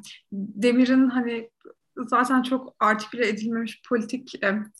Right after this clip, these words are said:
tahayyülü başarısızlığa uğradığı zaman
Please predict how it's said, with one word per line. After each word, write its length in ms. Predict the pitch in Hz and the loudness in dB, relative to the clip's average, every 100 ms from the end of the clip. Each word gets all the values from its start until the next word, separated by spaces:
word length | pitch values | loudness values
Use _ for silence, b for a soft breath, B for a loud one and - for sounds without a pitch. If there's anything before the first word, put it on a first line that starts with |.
| _ _ _ _ _ | _ _ _ _ _
tahayyülü 680 | 240 220 214 220 208 220 214 | -2 2 4 2 0 -2 -2
başarısızlığa 600 | 214 226 214 - 220 202 | -4 -4 -8 -6 -4 -2
uğradığı 480 | 214 220 202 220 202 | -2 -4 -4 -4 -2
zaman 520 | 190 185 226 254 | -2 0 0 0